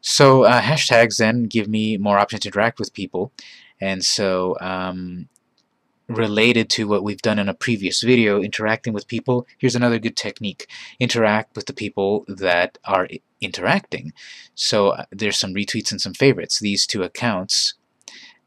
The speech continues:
uh, Press Rewind and Anastasia Washington, uh, interacted with this. So what I could do is check them out and see what they're intera-, or what they're tweeting about and such. So this is sag aftra actress, comedian, traveler, evil mastermind.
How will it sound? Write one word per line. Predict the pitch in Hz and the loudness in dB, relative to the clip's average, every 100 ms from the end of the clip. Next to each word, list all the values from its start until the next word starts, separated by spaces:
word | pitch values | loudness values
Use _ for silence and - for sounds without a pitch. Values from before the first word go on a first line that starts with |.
| - | -12
uh, | 95 90 | -10 -8
Press | - 92 - | -6 -6 -4
Rewind | 90 87 90 90 85 | -4 -4 -6 -8 -10
and | 87 90 87 85 - | -12 -12 -12 -14 -14
Anastasia | 90 85 - 98 90 92 87 85 | -10 -8 -6 -6 -6 -6 -6 -6
Washington, | 90 85 - 92 - 92 92 - - - _ - | -8 -8 -8 -6 -6 -6 -8 -14 -18 -20 _ 0
uh, | 120 123 | 4 6
interacted | 123 135 139 196 - | 6 4 2 2 0
with | 127 104 | -2 -2
this. | 95 - | -2 0
So | - - 110 | 0 2 2
what | 104 90 | 0 -2
I | 165 | -2
could | - 135 | -4 -4
do | 95 131 | -4 -2
is | 139 110 - - | -2 -2 -2 -4
check | - 127 - | -4 -4 0
them | 143 202 | 0 2
out | 98 170 120 | 0 -2 -4
and | 110 | -4
see | - 107 | -2 -2
what | 98 - | -2 -2
they're | 202 190 | 0 0
intera-, | 113 - 180 - | -2 -4 -8 -6
or | 208 | -4
what | 196 190 | -4 -2
they're | 170 160 | -2 -4
tweeting | - 120 104 92 | -4 -6 -4 -6
about | 85 90 | -2 -2
and | 87 | -2
such. | - - - - - - - - _ | -6 -8 -10 -12 -14 -20 -20 -20 _
So | - | -6
this | - | -4
is | - | 0
sag | - 107 101 | 0 0 0
aftra | 101 - - | 0 -2 -6
actress, | 110 - - | -6 -6 -8
comedian, | - 101 101 98 | -6 -6 -6 -6
traveler, | 90 98 95 101 101 98 | -6 -6 -6 -8 -10 -6
evil | 156 131 | -6 -6
mastermind. | 104 - - 82 78 - - | -6 -10 -12 -14 -16 -20 -20